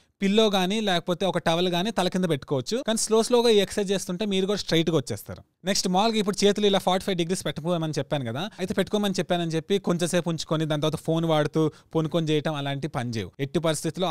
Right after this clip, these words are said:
ఆ పొజిషన్‌లోనే ఉండాలి. ప్లస్ ఇంకోటి చెప్పాలి, తల ఆనించమని చెప్పాను కదా ఫ్లోర్‌కి. కొంతమంది ఏంటంటే జుట్టుకి ముడేసుకుంటారు కదా, ముడేసుకున్నప్పుడు తలకి ఇలా ఫ్లోర్‌కి ఆనిస్తే పూర్తిగా ఆనుకోదు కదా, అందుకని వాళ్ళ జుట్టు ఫ్రీగా వదిలేయాలి. నెక్స్ట్ పడుకొని మీరు సీలింగ్ వైపు చూడండి, అంటే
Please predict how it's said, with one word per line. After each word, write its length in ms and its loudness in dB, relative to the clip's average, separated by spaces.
ఆ 20 6
పొజిషన్‌లోనే 540 0
ఉండాలి. 240 -4
ప్లస్ 200 2
ఇంకోటి 220 0
చెప్పాలి, 360 0
తల 120 2
ఆనించమని 400 0
చెప్పాను 260 0
కదా 160 0
ఫ్లోర్‌కి. 320 0
కొంతమంది 420 2
ఏంటంటే 300 0
జుట్టుకి 280 0
ముడేసుకుంటారు 640 4
కదా, 140 2
ముడేసుకున్నప్పుడు 680 0
తలకి 320 2
ఇలా 120 2
ఫ్లోర్‌కి 300 4
ఆనిస్తే 380 0
పూర్తిగా 320 2
ఆనుకోదు 300 0
కదా, 180 -6
అందుకని 320 0
వాళ్ళ 180 6
జుట్టు 160 0
ఫ్రీగా 360 6
వదిలేయాలి. 380 0
నెక్స్ట్ 280 -2
పడుకొని 340 4
మీరు 220 2
సీలింగ్ 460 2
వైపు 260 2
చూడండి, 280 0
అంటే 140 -6